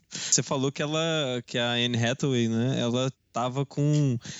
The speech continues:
essa questão de exposição e tudo mais, tinha muito a ver com o trabalho dela, né? Vocês têm histórias também, a gente continuar esse assunto, só que em vez de no,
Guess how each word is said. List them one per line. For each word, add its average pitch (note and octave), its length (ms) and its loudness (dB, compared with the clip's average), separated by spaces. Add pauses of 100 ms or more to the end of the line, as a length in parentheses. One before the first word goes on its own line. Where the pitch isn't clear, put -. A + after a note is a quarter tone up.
(220)
essa B2+ 220 4
questão C3 260 2
de A#2+ 60 0
exposição B2 640 2
e - 20 -2
tudo A#2+ 180 0
mais, A#2+ 240 0
tinha C#3+ 140 0
muito C3+ 180 0
a D#3+ 40 4
ver C#3 100 0
com D#3 140 -2
o D3+ 60 0
trabalho C3+ 600 -2
dela, G#2 400 0
né? G2+ 200 2
Vocês D#3 1300 6
têm C#3+ 240 4
histórias B2+ 500 0
também, A#2+ 220 0
a B2 120 4
gente A#2+ 260 2
continuar C3+ 480 0
esse C#3+ 140 2
assunto, C#3+ 320 -2
só C#3 80 2
que C#3 100 -4
em C3+ 40 0
vez C3+ 180 2
de C3+ 100 4
no, B2 320 2